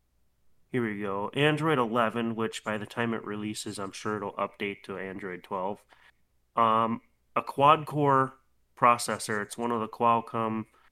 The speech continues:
Snapdragon eight eight eight. So that's gonna be, eh, it's supposed to be a more efficient processor, but it's on a bigger phone, bigger screen. You can use more power. You have twelve gigs of ram fed to it.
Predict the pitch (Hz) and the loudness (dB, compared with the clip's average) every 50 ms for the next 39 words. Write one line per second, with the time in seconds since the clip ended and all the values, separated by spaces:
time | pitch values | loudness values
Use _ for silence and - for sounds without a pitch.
0 | _ _ _ _ _ _ _ _ _ _ _ _ _ _ _ _ _ _ _ _ | _ _ _ _ _ _ _ _ _ _ _ _ _ _ _ _ _ _ _ _
1 | _ _ _ _ - - - - 135 120 113 - - 127 117 113 113 113 110 - | _ _ _ _ -8 -6 -6 -2 0 -2 -2 -2 -2 -2 -2 -2 -2 -2 -4 -4
2 | 120 120 113 117 117 110 110 110 117 123 - - _ _ _ _ _ _ _ - | -2 -2 -2 -2 -2 -2 -4 -4 -4 -6 -6 -10 _ _ _ _ _ _ _ -14
3 | - - 131 120 113 110 110 110 107 _ _ _ _ _ _ _ _ _ _ _ | -10 -6 -2 0 0 0 -2 -2 -6 _ _ _ _ _ _ _ _ _ _ _
4 | _ _ _ _ _ _ _ _ _ _ _ _ _ _ _ _ _ _ _ _ | _ _ _ _ _ _ _ _ _ _ _ _ _ _ _ _ _ _ _ _
5 | _ _ - 135 127 123 - - 143 139 135 127 113 127 127 123 123 - - - | _ _ -2 -2 -2 0 -2 -2 0 0 0 0 0 -2 -2 -2 -4 -6 -8 -4
6 | - 160 160 - - _ _ _ _ _ _ - _ _ _ _ _ _ _ _ | -2 -2 -2 -2 -4 _ _ _ _ _ _ -20 _ _ _ _ _ _ _ _
7 | _ _ _ _ _ - 165 156 - - - 180 185 180 - 196 170 185 170 147 | _ _ _ _ _ 0 0 0 2 4 8 8 8 8 6 4 4 4 4 4
8 | 147 147 143 131 123 - - 139 131 - 165 151 - - 160 160 - - - 180 | 6 6 6 6 4 4 4 2 4 2 -2 -4 2 4 4 4 4 2 2 2
9 | 180 180 - 202 196 202 - _ _ _ _ _ _ _ _ _ _ _ - _ | 2 2 2 0 0 0 -2 _ _ _ _ _ _ _ _ _ _ _ -20 _
10 | _ _ _ - 147 139 139 135 - 151 135 123 110 113 143 143 147 139 135 - | _ _ _ 2 2 2 2 4 6 6 6 6 2 0 0 0 0 -2 0 0
11 | 143 139 135 127 120 131 131 123 131 120 - - - 127 127 127 127 123 123 123 | 2 2 2 2 2 0 0 2 0 -2 -2 -2 0 0 2 2 2 0 0 -2
12 | 117 120 120 117 120 131 131 123 131 123 117 110 - - 123 117 117 113 113 113 | -4 -4 -2 -2 0 0 0 0 -2 -2 -2 -4 -2 0 0 2 2 2 0 0
13 | 117 117 113 110 - - - 123 123 110 110 123 117 104 107 113 - - 117 117 | 0 0 -2 -2 -4 0 0 0 0 2 0 -4 -4 -2 -4 -8 -4 -2 -2 -2
14 | 113 113 117 - - 123 117 113 110 - - 117 113 110 113 110 - | 0 -2 -2 -2 -2 -2 -2 -2 -4 -8 -4 -4 -2 -2 -2 -4 -8